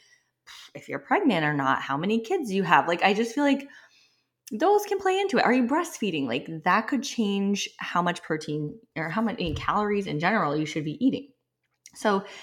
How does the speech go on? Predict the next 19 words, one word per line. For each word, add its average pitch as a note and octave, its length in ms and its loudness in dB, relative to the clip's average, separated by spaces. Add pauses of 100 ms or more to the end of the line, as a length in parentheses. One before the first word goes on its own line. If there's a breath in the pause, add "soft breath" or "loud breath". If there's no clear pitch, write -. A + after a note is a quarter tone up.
(160 loud breath)
there's B3+ 280 4
a D4+ 80 4
general G3 380 4
calculation F3+ 540 2
out D3+ 140 0
there. D#3 100 2
I D3+ 60 2
know D#3 100 2
I D#3 80 2
mentioned, D3 360 -2
like, D3 220 -6 (460 soft breath)
how E3 240 4
much D#3+ 240 0
you E3 140 -4
weigh. D#3 640 2 (1800)
So G3 200 2
I've F3 220 6
seen F3 220 -2
this. D#3 320 -2